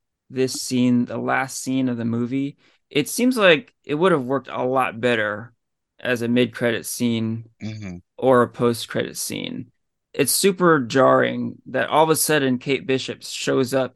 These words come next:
Speaker 1: in the movie. Like, this is the movie, right? It hasn't ended. The credits have not <laughs> rolled. And all of a
Speaker 2: <laughs>
Speaker 1: sudden you see someone you haven't seen for the whole movie.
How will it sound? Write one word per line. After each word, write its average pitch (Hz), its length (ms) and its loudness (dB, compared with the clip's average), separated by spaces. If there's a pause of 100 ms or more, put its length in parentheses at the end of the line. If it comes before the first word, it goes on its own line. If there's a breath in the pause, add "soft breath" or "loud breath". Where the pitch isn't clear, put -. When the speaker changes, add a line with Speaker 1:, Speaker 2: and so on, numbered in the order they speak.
(220)
Speaker 1:
in 196 320 6
the 165 100 2
movie. 151 420 0
Like, 135 160 -6
this 175 180 -2
is 135 180 -8
the 143 260 2
movie, 135 480 0
right? 131 300 -6
It 131 100 -8
hasn't 143 340 -2
ended. 143 460 -2 (260)
The 131 100 -6
credits 156 400 0
have 160 140 0
not 160 220 4
<laughs> 156 80 -2
rolled. 160 300 4 (240 loud breath)
And 151 120 -2
all 165 140 4
of - 20 2
a 165 40 -4
Speaker 2:
<laughs> 120 40 -6
Speaker 1:
sudden 160 340 2
you 151 100 -4
see 160 460 -6 (340)
someone 160 400 0
you 147 100 0
haven't 151 260 -2
seen 151 320 -4
for 131 100 -6
the 123 100 -4
whole 151 180 2
movie. 127 460 0